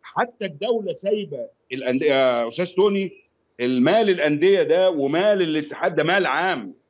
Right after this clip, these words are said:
سايبين الدنيا خ-، بايظة. آه، آه، لعيبة لا تسوى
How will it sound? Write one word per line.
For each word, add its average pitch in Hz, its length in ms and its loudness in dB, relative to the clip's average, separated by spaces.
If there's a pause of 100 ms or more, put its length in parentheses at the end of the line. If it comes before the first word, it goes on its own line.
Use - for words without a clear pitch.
(600)
سايبين 175 600 -4
الدنيا 208 680 -2
خ-، 143 500 -12
بايظة. 220 420 -2 (640)
آه، 139 120 -6
آه، 139 380 -6
لعيبة 170 760 0 (100)
لا 175 200 0
تسوى 240 540 -4